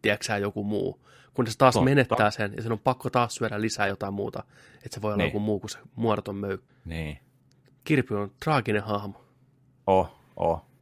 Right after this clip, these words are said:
Speaker 2: Ja mieti, joku Pac-Man on sen sisällä. Siinä on vaan nahka päällä, tiedätkö?
Speaker 1: Niin on.
Speaker 2: Pitää syödä siellä, vaka, vaka, vaka.
Speaker 1: Vaka, vaka, vaka, niin.
Speaker 2: Niin. Se on levinnyt kirpypeleihin. Se on vaan, se vetää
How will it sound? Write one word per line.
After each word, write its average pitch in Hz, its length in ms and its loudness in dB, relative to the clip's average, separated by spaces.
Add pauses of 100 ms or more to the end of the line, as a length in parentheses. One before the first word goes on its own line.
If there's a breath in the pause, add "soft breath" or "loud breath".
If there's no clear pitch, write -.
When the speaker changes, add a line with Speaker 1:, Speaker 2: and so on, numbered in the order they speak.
(380 soft breath)
Speaker 2:
Ja 110 60 4
mieti, 110 380 8
joku 107 180 2
Pac-Man 98 480 6 (120)
on 82 120 -2
sen 87 160 -6
sisällä. 85 420 -6
Siinä 113 200 -2
on 101 40 -4
vaan 117 180 6
nahka 131 460 4
päällä, 87 320 6
tiedätkö? 73 260 -4
Speaker 1:
Niin 117 160 -2
on. 107 80 -4 (540)
Speaker 2:
Pitää 113 280 10
syödä 104 280 8
siellä, 85 280 -4 (100)
vaka, 82 240 0
vaka, 80 260 -2
vaka. 92 200 -2
Speaker 1:
Vaka, 101 60 -2
vaka, 98 240 -4
vaka, 98 180 -10
niin. 110 140 -10 (340)
Speaker 2:
Niin. 92 220 2 (840 soft breath)
Se - 140 0
on 110 180 6
levinnyt 123 400 6
kirpypeleihin. 95 880 4
Se - 140 -4
on 92 100 2
vaan, 92 180 4
se 90 160 -2
vetää 92 280 2